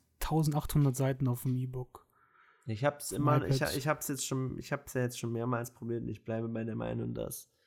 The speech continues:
Speaker 2: dass die <laughs> Herr der Ringe-Filme ein, eine fantastische Adaption eines gar nicht mal so supergeilen Buchs sind. <laughs>
Speaker 1: Junge.
Speaker 2: Ja. Ich, äh, das ist aber, glaub ich, inzwischen auch gar nicht mehr so eine, so eine kontroverse Meinung.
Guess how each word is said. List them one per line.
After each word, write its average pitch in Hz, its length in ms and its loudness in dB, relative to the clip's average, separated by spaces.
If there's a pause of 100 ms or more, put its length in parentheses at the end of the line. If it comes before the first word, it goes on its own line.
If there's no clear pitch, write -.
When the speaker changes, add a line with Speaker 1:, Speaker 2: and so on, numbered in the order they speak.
(500)
Speaker 2:
dass 104 240 -4
die 117 100 0
<laughs> - 20 0
Herr - 180 0
der 113 80 2
Ringe-Filme 113 460 -4
ein, 110 280 -2 (220)
eine 104 200 -4
fantastische 110 580 -4
Adaption 107 480 -4
eines 107 400 -4 (640)
gar 117 220 -4
nicht 127 220 -6
mal 110 320 -4
so 113 400 -4 (320)
supergeilen 104 760 -2
Buchs 151 280 -2
sind. 123 160 2 (420)
<laughs> - 420 -12
Speaker 1:
Junge. 120 720 -2 (880)
Speaker 2:
Ja. - 120 6 (440)
Ich, 175 580 2
äh, 139 120 6
das 147 160 6
ist 202 100 -2
aber, 170 180 8
glaub 165 160 6
ich, 190 100 2
inzwischen 175 340 -4
auch 143 120 4
gar 139 140 2
nicht 151 160 -2
mehr 135 180 0
so 139 120 2
eine, 135 380 2
so 127 120 0
eine 127 140 0
kontroverse 120 520 -2
Meinung. 107 400 -4